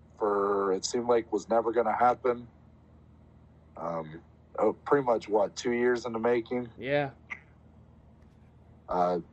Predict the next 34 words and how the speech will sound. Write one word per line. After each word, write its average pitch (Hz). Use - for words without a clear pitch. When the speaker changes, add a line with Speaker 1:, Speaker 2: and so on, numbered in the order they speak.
Speaker 1:
overall, 135
went 110
very 120
much 120
like 113
Tyron's 113
last 110
two 95
fights. 87
Very 135
disappointing 127
to 104
see 120
that, 98
I 92
think. 95
But 120
I 101
wanna 110
give 110
you 107
a 104
chance 101
here 101
to 85
just 92
talk 95
about 92
the -
fight 98
itself 90
in 98
its 87
entirety. 85